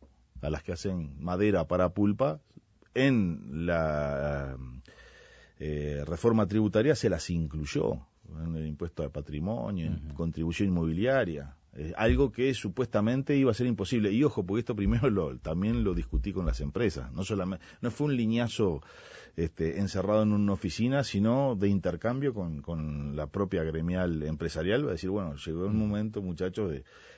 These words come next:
Speaker 1: entonces, en ese sentido, siempre se puede revisar. Eh, yo hacía un artículo hace poco acerca de la ley de inversiones. Eh, creo que la,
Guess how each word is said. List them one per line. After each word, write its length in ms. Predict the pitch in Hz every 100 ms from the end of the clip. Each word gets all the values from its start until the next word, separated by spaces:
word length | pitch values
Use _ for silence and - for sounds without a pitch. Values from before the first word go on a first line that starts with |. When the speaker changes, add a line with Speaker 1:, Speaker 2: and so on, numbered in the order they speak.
| -
Speaker 1:
entonces, 480 | 92 92 104 90 80
en 160 | 90 113
ese 180 | 135
sentido, 680 | 123 101 90 131 151 113 76 - _ -
siempre 500 | - 139 160 107 80
se 140 | 82
puede 360 | 78 87 95 90
revisar. 800 | 82 85 85 82 - 80 65 - - - - - - _ -
Eh, 540 | 104 104 101 98 95
yo 320 | 95 135 147 135
hacía 300 | 113 151 139
un 100 | 127
artículo 460 | 107 139 123 127
hace 200 | 110 113
poco 680 | 92 135 127 156 147 131 107
acerca 500 | 92 120 120 107 113
de 260 | 107 104 98
la 120 | 98
ley 160 | 110
de 60 | 113
inversiones. 920 | 101 95 - 143 113 80 76 - - - - 104 -
Eh, 220 | 92 87
creo 340 | - 131 147 131
que 120 | 113
la, 640 | 104 92 85 78 71 69